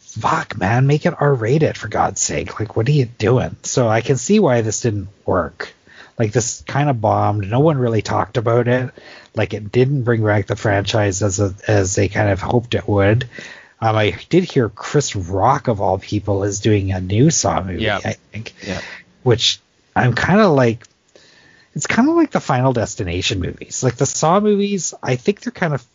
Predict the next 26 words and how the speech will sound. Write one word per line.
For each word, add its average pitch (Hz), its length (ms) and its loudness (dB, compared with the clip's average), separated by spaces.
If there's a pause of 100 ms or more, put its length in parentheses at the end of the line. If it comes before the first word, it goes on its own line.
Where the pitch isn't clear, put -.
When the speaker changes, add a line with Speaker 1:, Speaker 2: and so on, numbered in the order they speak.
Speaker 1:
like, 135 220 -2
I 151 100 4
always 220 200 4
have 165 140 -2
fun 123 300 -2
watching 113 640 -2
both 113 240 0
those 143 180 2
franchises, 160 840 0 (500)
and 127 100 2
I 123 80 4
think - 200 -4
they're 180 120 4
pretty 131 260 -4
clever 117 640 0
in 104 220 0
the 101 80 0
kills, - 600 -6
right? 123 220 2
Like, 127 220 -4 (140)
we 143 100 6
don't 160 140 4
really 160 160 4
have 113 300 -2
that 101 160 0
anymore, 90 540 -6